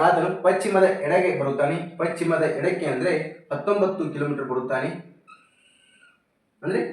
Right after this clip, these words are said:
ಇಲ್ಲಿಂದ ಇಲ್ಲಿಯವರೆಗೆ ಬರುತ್ತಾನೆ. ಇದು ಎಷ್ಟು? ಹತ್ತೊಂಬತ್ತು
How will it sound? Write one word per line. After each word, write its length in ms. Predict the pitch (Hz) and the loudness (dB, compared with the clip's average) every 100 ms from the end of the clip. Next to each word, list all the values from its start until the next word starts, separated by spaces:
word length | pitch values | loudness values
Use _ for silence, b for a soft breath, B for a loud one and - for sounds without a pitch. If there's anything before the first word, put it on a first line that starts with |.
| - 143 | -6 4
ಇಲ್ಲಿಂದ 320 | 180 185 - - - 139 | 8 8 6 0 -4 -4
ಇಲ್ಲಿಯವರೆಗೆ 480 | 160 160 139 139 127 | 2 4 4 2 -2
ಬರುತ್ತಾನೆ. 360 | 123 123 120 151 160 - 135 | -4 -2 -2 -2 -6 -10 -4
ಇದು 80 | 165 143 | 2 2
ಎಷ್ಟು? 160 | 139 202 - - - _ - | 2 0 -4 -10 -20 _ -20
ಹತ್ತೊಂಬತ್ತು 480 | 120 135 131 127 135 | -12 -10 -6 -6 -6